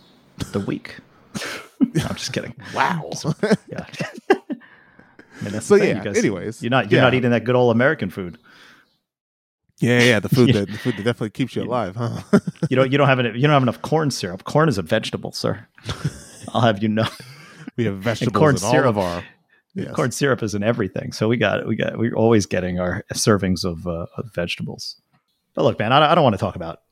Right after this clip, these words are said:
Speaker 1: I don't wanna talk about coronavirus. Okay, I don't wanna talk about
Speaker 2: <laughs> Of
Speaker 1: I don't wanna
Speaker 2: course you
Speaker 1: talk
Speaker 2: don't.
Speaker 1: about
Speaker 2: No one in America
Speaker 1: I don't want,
Speaker 2: does.
Speaker 1: I don't
Speaker 2: And I
Speaker 1: want,
Speaker 2: mean,
Speaker 1: I don't
Speaker 2: look,
Speaker 1: wanna
Speaker 2: no
Speaker 1: talk
Speaker 2: one in
Speaker 1: about America. I don't wanna talk about current events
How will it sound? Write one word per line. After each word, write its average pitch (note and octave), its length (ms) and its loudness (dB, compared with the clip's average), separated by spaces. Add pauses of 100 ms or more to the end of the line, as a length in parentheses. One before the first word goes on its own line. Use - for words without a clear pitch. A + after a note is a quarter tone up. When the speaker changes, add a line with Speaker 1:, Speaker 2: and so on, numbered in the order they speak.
(480)
Speaker 1:
I C#3+ 80 2
don't D3 80 6
wanna G#2 120 4
talk F#2 220 -4
about - 160 -10
coronavirus. - 520 -10
Okay, G2 280 -6
I A2 40 -8
don't A2+ 100 0
wanna G#2+ 120 2
talk - 220 -4
about F2 320 -8 (380)
Speaker 2:
<laughs> - 60 -14
Of B2 60 -4
Speaker 1:
I - 0 - (240)
don't D#3+ 180 -14
wanna B2 140 -2
Speaker 2:
course B3 180 6
you A#2 60 -4
Speaker 1:
talk G#2 80 -6
Speaker 2:
don't. G#2 80 -4
Speaker 1:
about G2+ 160 -4
Speaker 2:
No F#3+ 80 6
one F3+ 100 6
in F3 80 0
America E3+ 280 -2
Speaker 1:
I C3+ 40 4
don't C#3+ 80 4
want, D#3+ 160 0
Speaker 2:
does. C3 60 -4
Speaker 1:
I - 20 -2
don't E3+ 80 2
Speaker 2:
And D#3 60 6
I - 20 4
Speaker 1:
want, - 160 2
Speaker 2:
mean, G2 60 -2
Speaker 1:
I D3+ 40 4
don't F#3+ 40 2
Speaker 2:
look, F3 60 0
Speaker 1:
wanna B2 120 0
Speaker 2:
no A#2 60 0
Speaker 1:
talk B2+ 80 2
Speaker 2:
one A2+ 100 4
in G#2+ 40 -4
Speaker 1:
about A2 160 0
America. G3+ 540 2
I C#3 80 2
don't D#3+ 120 2
wanna C3+ 140 2
talk B2+ 180 -2
about A2+ 240 -2
current B2 260 0
events D#3 500 -4